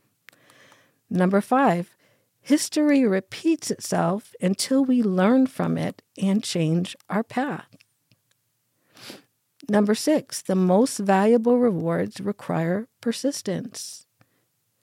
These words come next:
And number seven, rewards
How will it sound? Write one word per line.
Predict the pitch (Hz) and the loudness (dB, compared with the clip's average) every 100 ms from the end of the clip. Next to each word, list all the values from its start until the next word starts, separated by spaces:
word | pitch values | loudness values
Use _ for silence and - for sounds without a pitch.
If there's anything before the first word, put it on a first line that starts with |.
| _ _ _ _ - | _ _ _ _ 2
And | 233 330 | 6 6
number | 370 311 | 6 4
seven, | - 247 190 165 185 - 247 _ _ _ _ | 4 2 2 0 -4 -8 -20 _ _ _ _
rewards | 240 202 185 220 320 330 | 0 2 4 4 4 0